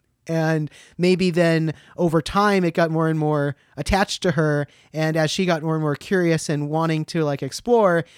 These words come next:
it got more and more protective until it actually, like, crossed over into lying to her and, and keeping her there. Um, uh, something like that. I don't know. I feel like there's something that deals with a lot of these same themes that you could do that never goes to Skynet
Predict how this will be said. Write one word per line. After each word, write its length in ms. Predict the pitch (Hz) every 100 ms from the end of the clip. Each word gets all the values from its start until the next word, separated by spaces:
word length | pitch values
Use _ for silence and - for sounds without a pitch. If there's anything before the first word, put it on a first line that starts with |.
| -
it 140 | 160 156
got 160 | 156
more 100 | 160
and 80 | 156
more 100 | 147
protective 640 | 143 147 202 - 160 147
until 400 | 147 147 175 147
it 160 | 139 143
actually, 300 | 147 - 156
like, 140 | 139
crossed 340 | - 165 147 -
over 320 | 156 143 143
into 300 | 143 - 139
lying 320 | 143 147 147
to 140 | - 143
her 200 | 147 139
and, 320 | 131 131 131 - _ _
and 160 | 135 135
keeping 300 | 190 180 160
her 160 | 160
there. 360 | 147 139 131 131 - _ - -
Um, 640 | 135 139 135 131 139 135 - _ _ _ _ _ _ _ - -
uh, 720 | 151 143 139 135 131 - -
something 300 | 165 190 180
like 160 | 170 165
that. 280 | 202 156 139
I 80 | 226
don't 80 | 226
know. 120 | 160 - -
I 160 | 170 226
feel 180 | - 339
like 200 | 311 -
there's 280 | 196 185
something 380 | - - 226 233
that 160 | 208 156
deals 260 | 185 214
with 80 | 196
a 60 | 170
lot 160 | 165 180
of 60 |
these 160 | 185 170
same 240 | 175 160
themes 340 | - 156 139 135
that 80 |
you 80 | 135
could 180 | 139 147
do 220 | 156 151
that 160 | 139 131
never 240 | 147 156
goes 220 | 151 147 -
to 80 |
Skynet 540 | 143 - 139 135 127